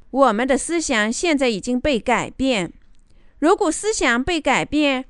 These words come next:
而你却不知道，那只会给你带来麻烦。你的思想必须坚定神的意。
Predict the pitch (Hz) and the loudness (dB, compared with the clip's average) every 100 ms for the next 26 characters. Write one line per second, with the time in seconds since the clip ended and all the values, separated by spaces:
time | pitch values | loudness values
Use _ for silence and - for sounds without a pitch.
0 | - 254 294 349 208 - 320 240 254 277 | -2 2 2 2 -2 -2 -2 -2 -4 -4
1 | 285 339 311 285 285 - - _ - - | 0 2 2 -2 -6 -16 -20 _ -18 -2
2 | 440 440 - 240 233 427 403 269 220 240 | 0 0 0 0 0 0 0 -2 -2 0
3 | 247 190 302 240 220 226 151 185 - 233 | 0 0 0 0 -2 -2 -2 -4 -2 -4
4 | 139 - - _ _ - - - - - | -6 -12 -20 _ _ -20 -20 -20 -20 -4
5 | 349 330 359 427 453 339 247 269 349 302 | -2 0 -2 -2 -2 0 0 0 -4 -4
6 | 277 - 359 370 359 392 240 - 202 190 | -6 -4 -2 -2 0 -2 -2 -2 -4 -2
7 | 180 180 285 240 202 | -4 -2 -2 -2 -6